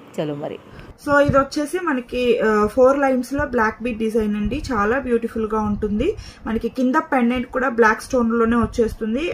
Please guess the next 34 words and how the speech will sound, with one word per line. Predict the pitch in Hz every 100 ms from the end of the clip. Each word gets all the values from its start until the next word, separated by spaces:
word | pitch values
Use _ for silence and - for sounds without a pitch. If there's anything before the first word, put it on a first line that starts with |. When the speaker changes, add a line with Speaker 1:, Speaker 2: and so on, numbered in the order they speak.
| 220
Speaker 2:
And | 214
each | - 262 - -
side | 247 240
వచ్చేసి | 226 233 226 320
మనకి | 294 233 247
four | - 254 262
layers | 254 233 226 262
of | 254 - 208
black | 220 214 247
lines | 233 233
వచ్చేస్తాయి, | 226 220 220 - 240
బ్లాక్ | 226 196 208
బీడ్ | 208 220
లైన్స్ | 214 202 208
వచ్చేస్తాయి. | 214 - 202 - 196 240 440 - - - - 254
And | 262
ఇక్కడ | - 254
వచ్చేసి | 254 262 254 330
మనకి | 277 240 349 466 - - -
మంచి | 240 262 - -
ఆనెక్స్ | 226 240 262 -
బీడ్స్ | 240 233 -
తోటి | 254 240 339 349
టూ | 262
సైడ్స్‌న | 254 226 220 233 240
క్యాప్ | 233 208 - 240
చే-, |
క్యాప్స్ | - 233 226 -
ఇచ్చేసి | 226 247 240
డిజైన్ | 214 208 220 220
చేస్తారు. | 214 202 214 233 - 240
చాలా | 208 240
బ్యూటిఫుల్‌గా | 240 226 226 - 220 220
ఉంటుంది. | 220 208 220 220 415